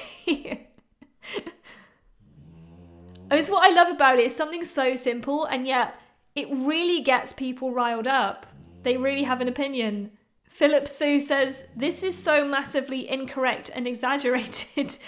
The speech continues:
<laughs> by the presence of items that aren't even lollies." <laughs> Okay, <laughs> that's a technicality. <laughs> A lot of people are saying that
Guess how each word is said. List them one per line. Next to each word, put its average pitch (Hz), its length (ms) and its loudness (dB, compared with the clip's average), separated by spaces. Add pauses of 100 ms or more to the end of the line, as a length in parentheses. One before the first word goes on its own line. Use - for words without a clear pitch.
(140)
<laughs> - 240 -20
by 285 160 6
the 285 80 4
presence 285 480 2
of 254 140 0
items 269 440 0
that 247 180 0
aren't 277 360 0
even 254 360 -2
lollies." 269 920 0
<laughs> - 60 -18 (1700)
Okay, 294 1000 8 (160)
<laughs> - 200 -18
that's 320 200 6
a 415 60 8
technicality. 320 1300 4
<laughs> - 80 -12
A 277 60 2
lot 302 260 6
of 349 140 0
people 240 640 0
are 240 140 2
saying 247 340 -2
that 240 220 -10